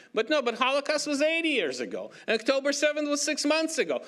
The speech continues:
So all of these things that keep happening. So yes, it is in every generation we feel like that. You know, in every generation they ri-, ri-, rise up to destroy us.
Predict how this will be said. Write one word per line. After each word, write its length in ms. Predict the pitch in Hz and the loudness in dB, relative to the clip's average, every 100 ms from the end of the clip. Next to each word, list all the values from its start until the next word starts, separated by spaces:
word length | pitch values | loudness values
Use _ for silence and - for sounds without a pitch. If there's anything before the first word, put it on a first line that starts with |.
| - | -4
So 240 | 247 269 | 0 2
all 180 | 277 330 | 2 0
of 40 | 320 | 0
these 200 | 320 320 | -2 0
things 180 | 320 | 0
that 120 | 302 302 | 0 0
keep 200 | 311 311 | -2 0
happening. 500 | 311 320 320 240 208 | 0 2 0 0 0
So 120 | 262 | 0
yes, 320 | 294 320 294 | 2 2 0
it 100 | 262 | 0
is 160 | 302 285 | 2 2
in 100 | 269 | 2
every 300 | 285 302 269 | 0 0 0
generation 720 | 269 269 254 294 330 - 226 | 2 2 2 2 0 0 -2
we 120 | 240 | -2
feel 280 | 233 302 339 | -2 -2 2
like 260 | 269 156 113 | 0 0 0
that. 360 | 92 82 - _ _ - - - | -2 -4 -14 _ _ -20 -20 -4
You 80 | 196 | 0
know, 140 | 214 | 2
in 100 | 220 | 2
every 300 | 214 285 339 | 0 0 0
generation 640 | 302 302 254 262 302 320 285 | 0 0 2 2 0 0 0
they 160 | 262 | 0
ri-, 200 | 254 247 | 0 0
ri-, 260 | 226 254 269 | 0 2 2
rise 320 | 208 240 294 | 2 2 0
up 160 | 269 262 | 0 -2
to 80 | 262 | -4
destroy 640 | 233 233 - 262 311 320 | -2 -4 -4 -2 0 0
us. 380 | 202 - - - | -2 -8 -16 -18